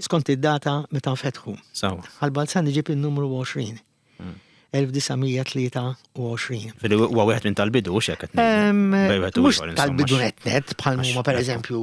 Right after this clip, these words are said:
Speaker 1: il-Ħamrun u
Speaker 2: Eżatt.
Speaker 1: Ħażabbar u d-,
Speaker 2: Eżatt.
Speaker 1: dawn, il-, eh, imma wieħed minn tal-bidu,
Speaker 2: Hmm.
Speaker 1: da żgur. Em, għal-bidu, il-kappillan jisu, eh, kien qed jittituba jgħid iva jew le,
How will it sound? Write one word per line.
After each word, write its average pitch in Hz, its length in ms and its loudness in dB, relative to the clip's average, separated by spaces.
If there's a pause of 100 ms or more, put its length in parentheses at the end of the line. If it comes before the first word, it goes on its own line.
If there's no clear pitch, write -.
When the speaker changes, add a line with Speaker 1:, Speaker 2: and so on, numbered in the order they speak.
Speaker 1:
il-Ħamrun 123 720 -2
u 120 140 -4
Speaker 2:
Eżatt. 92 100 0
Speaker 1:
Ħażabbar 117 640 0
u 117 120 0
d-, 104 180 -4
Speaker 2:
Eżatt. 82 100 -2
Speaker 1:
dawn, 139 380 2
il-, 123 320 -2 (360)
eh, 151 380 2
imma 165 220 4
wieħed 170 320 2
minn 131 100 -2
tal-bidu, 123 400 2 (440)
Speaker 2:
Hmm. 92 140 -2
Speaker 1:
da 131 80 4
żgur. 139 300 2 (760)
Em, 147 460 2
għal-bidu, 208 600 4 (540)
il-kappillan 226 1000 2 (380)
jisu, 208 420 4 (320)
eh, 175 800 -2
kien 196 220 2
qed 202 160 2
jittituba 135 560 4 (260)
jgħid 127 480 0
iva 117 240 0 (120)
jew 107 260 -6
le, - 320 -4